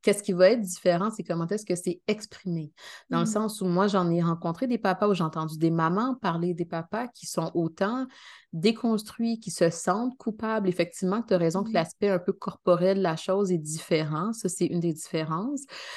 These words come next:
Speaker 1: Euh, mais que, qu'est-ce que ça représente pour le papa ou l'autre conjointe ? Euh, c-, c-, ça peut être autant fort que qu'est-ce que la maman qui
Speaker 2: Mm.
Speaker 1: l'a porté vit. Euh, mais qu'est-ce qui va être différent, c'est justement la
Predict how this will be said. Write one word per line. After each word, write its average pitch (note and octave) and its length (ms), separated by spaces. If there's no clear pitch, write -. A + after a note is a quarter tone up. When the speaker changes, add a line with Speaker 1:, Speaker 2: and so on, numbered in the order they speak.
Speaker 1:
Euh, D#3 480
mais E3+ 140
que, E3 120
qu'est-ce C4 300
que A3+ 80
ça G3+ 140
représente F3 600
pour F#3 300
le E3+ 140
papa E3 340
ou A3 140
l'autre E3 260
conjointe ? F3 880
Euh, D#3 500
c-, - 200
c-, - 200
ça - 200
peut F3+ 100
être F3+ 140
autant G3+ 300
fort G3+ 360
que - 80
qu'est-ce E3+ 240
que - 80
la D#3 180
maman D#3+ 520
qui A3 160
Speaker 2:
Mm. D#3+ 60
Speaker 1:
l'a D#3+ 80
porté F3+ 800
vit. E3 460
Euh, D#3 560
mais F3 180
qu'est-ce B3+ 220
qui A#3+ 80
va F#3 100
être F3+ 80
différent, F3+ 420
c'est C4 160
justement E3+ 420
la D#3 200